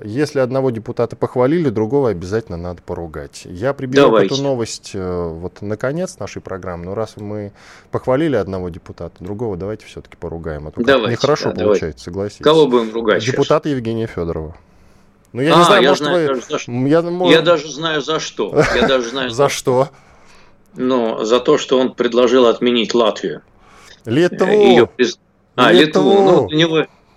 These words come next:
Speaker 2: для, для Литву, да, для, э, признания Литвы ещё в, значит, был жив Советский Союз.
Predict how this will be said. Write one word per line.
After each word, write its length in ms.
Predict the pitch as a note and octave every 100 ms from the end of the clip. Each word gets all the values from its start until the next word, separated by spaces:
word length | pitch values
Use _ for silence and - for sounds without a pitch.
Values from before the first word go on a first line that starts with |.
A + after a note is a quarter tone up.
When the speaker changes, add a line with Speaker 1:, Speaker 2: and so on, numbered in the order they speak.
| _
Speaker 2:
для, 320 | - - D3
для 140 | A#2+ -
Литву, 480 | C3 D#3 D#3 C3 G#2
да, 220 | A#2 G#2
для, 200 | G#2+ A#2+ -
э, 580 | E2+ B2 A#2+ A2+ G#2+ G2+ -
признания 520 | B2+ A#2+ C3 A#2 A2+
Литвы 380 | A#2+ B2 B2+ F3+
ещё 800 | G3 D3 A2+ G#2 - A2+ G#2+ G2
в, 360 | F#2 A#2+ A2
значит, 360 | G#2+ G#2 - - -
был 600 | A1 - - G2+ G#2+ G2+
жив 240 | G2 G#2 -
Советский 580 | - - G#2+ G2+ -
Союз. 420 | - A#2+ E3+ -